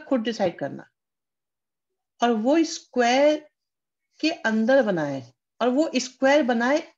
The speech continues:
in lines से। अब एक बार बताओ, square के लिए कितनी lines होनी चाहिए? चार lines होनी चाहिए कि नहीं होनी चाहिए?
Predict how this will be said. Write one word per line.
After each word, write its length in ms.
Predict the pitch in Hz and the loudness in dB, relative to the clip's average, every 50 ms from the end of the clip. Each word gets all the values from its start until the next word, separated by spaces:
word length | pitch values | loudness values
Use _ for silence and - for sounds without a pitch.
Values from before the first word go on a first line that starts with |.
| - | -2
in 200 | 269 330 330 320 | 2 2 4 4
lines 420 | 311 277 247 208 190 190 190 185 - | 4 4 4 2 2 0 -2 -4 -6
से। 220 | - - - 147 131 120 - _ _ _ _ _ _ _ _ _ _ _ _ _ _ _ _ _ _ _ _ _ _ _ _ _ | -12 -12 -10 -10 -10 -12 -16 _ _ _ _ _ _ _ _ _ _ _ _ _ _ _ _ _ _ _ _ _ _ _ _ _
अब 140 | 254 302 330 | -2 0 2
एक 140 | 330 302 311 | 0 2 2
बार 100 | 339 330 | 2 2
बताओ, 340 | 294 - - 233 247 269 - - | 0 0 0 -2 -2 -2 -2 -2
square 500 | 247 - - - - 269 262 262 277 302 | -6 -6 -8 -6 -2 0 2 2 2 2
के 120 | 302 - 311 | 2 2 2
लिए 140 | 302 339 330 339 | 2 2 2 0
कितनी 360 | - 302 302 - 311 311 339 320 | -4 -6 -4 0 0 2 2 4
lines 340 | 302 285 277 277 262 - 226 | 4 4 2 2 0 -2 -2
होनी 180 | 202 196 196 | -4 -4 -4
चाहिए? 400 | 185 - 165 156 147 143 135 123 _ _ _ _ _ _ _ _ _ _ _ _ - | -4 -6 -6 -6 -6 -8 -10 -12 _ _ _ _ _ _ _ _ _ _ _ _ -2
चार 300 | - 226 226 247 269 269 | 0 2 4 4 2 2
lines 380 | 262 269 269 285 277 269 - | 2 2 2 0 0 -4 -4
होनी 240 | 233 226 233 247 262 | -4 -2 -2 -2 -2
चाहिए 240 | 254 254 247 247 254 254 | -2 -2 -2 -2 0 0
कि 120 | 254 254 | -2 -4
नहीं 200 | 233 240 240 220 | -2 -2 -2 -2
होनी 240 | 196 180 170 156 151 | -2 -2 -4 -4 -6
चाहिए? 240 | - - - - | -8 -10 -14 -16